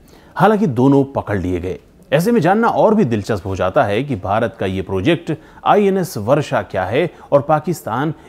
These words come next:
इतना बेचैन क्यों हो गया। पहले ये जान लीजिए कि अंडरग्राउंड नेवल बेस कोई नया कॉन्सेप्ट नहीं है।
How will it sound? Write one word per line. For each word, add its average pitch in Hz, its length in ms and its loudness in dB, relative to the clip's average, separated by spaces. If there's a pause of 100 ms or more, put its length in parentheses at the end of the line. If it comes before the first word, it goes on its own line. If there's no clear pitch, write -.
इतना 220 300 2
बेचैन 131 560 0
क्यों 104 220 -4
हो 92 140 -4
गया। 92 280 -4 (760)
पहले 233 180 6
ये 233 80 6
जान 165 180 4
लीजिए 143 320 2
कि 160 120 -4
अंडरग्राउंड 117 560 0
नेवल 107 220 0
बेस 104 360 -2
कोई 107 220 0
नया 92 400 0
कॉन्सेप्ट 98 500 -6
नहीं 92 240 -6
है। 92 180 -6